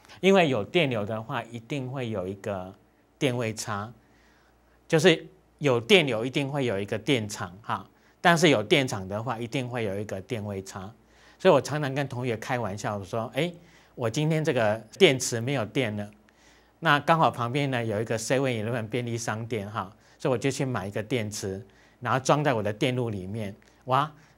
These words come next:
这个电路又开始发挥功能哈，你的那个录音机呢又可以开始运转。那其实你买的不是电池，电池哈，你买的就是一个电场，也就代表你买的就是一个电动室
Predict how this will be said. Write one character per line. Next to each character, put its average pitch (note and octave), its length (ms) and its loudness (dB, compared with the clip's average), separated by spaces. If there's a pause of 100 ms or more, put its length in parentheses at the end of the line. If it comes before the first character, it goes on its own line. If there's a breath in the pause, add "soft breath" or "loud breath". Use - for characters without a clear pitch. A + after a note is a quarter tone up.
这 D3+ 80 0
个 C3 100 4
电 C#3 280 2
路 C3+ 120 2
又 C3 140 2
开 A#2+ 240 -4
始 A2 200 -4
发 A2 140 -4
挥 A#2+ 140 -2
功 A#2+ 240 -2
能 G2 220 -6
哈， G2 200 -6 (280 soft breath)
你 A#2 160 -6
的 A#2+ 160 0
那 C#3+ 120 -2
个 A2 300 -2 (240 soft breath)
录 C#3+ 180 4
音 C3+ 120 0
机 B2+ 160 -2
呢 A#2+ 120 -2
又 A#2 160 -2
可 A2+ 140 -4
以 - 20 0
开 A2+ 200 -4
始 A2 120 -4
运 A2+ 280 -4
转。 G#2 200 -6 (680 soft breath)
那 F3+ 120 8
其 F#3+ 200 4
实 F#3 120 2
你 C3+ 120 2
买 B2 200 -2
的 G#2 140 -4
不 G2+ 100 -8
是 B2+ 140 -4
电 A#2+ 320 -2
池， - 240 -8
电 B2 240 2
池 - 240 -6
哈， G#2+ 260 -6 (280 soft breath)
你 C3+ 120 -2
买 B2+ 220 0
的 G#2+ 160 -2
就 A#2+ 160 -2
是 A2+ 160 -4
一 A2 60 -6
个 G#2 100 -6
电 G#2+ 320 -2
场， G2 240 -10 (540 soft breath)
也 B2 120 -2
就 E3 120 6
代 D#3+ 180 8
表 A#2 160 0
你 A2+ 160 -4
买 B2+ 180 -2
的 F#2+ 140 -4
就 A#2 160 -4
是 A#2 140 -6
一 A2+ 40 -4
个 G#2+ 120 -4
电 A2 260 -4
动 G2+ 240 -6
室 G2 320 -10